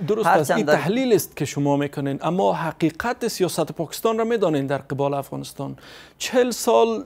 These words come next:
Speaker 1: تبر به دستش بوده و به کمر افغانستان زده.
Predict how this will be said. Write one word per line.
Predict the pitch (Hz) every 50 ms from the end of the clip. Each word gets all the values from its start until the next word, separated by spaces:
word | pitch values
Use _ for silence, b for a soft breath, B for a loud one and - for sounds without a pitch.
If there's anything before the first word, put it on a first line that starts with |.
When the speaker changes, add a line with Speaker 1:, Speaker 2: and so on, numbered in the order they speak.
| - -
Speaker 1:
تبر | - 170 160 190 202 214
به | 185 196
دستش | 180 165 220 208 - - 220 190 175
بوده | 170 190 208 175 202
و | 202 190
به | 180 160 156
کمر | - - 165 165 175 180
افغانستان | 180 - - - 151 143 143 - - - 151 143 135
زده. | 120 135 135 135 139 131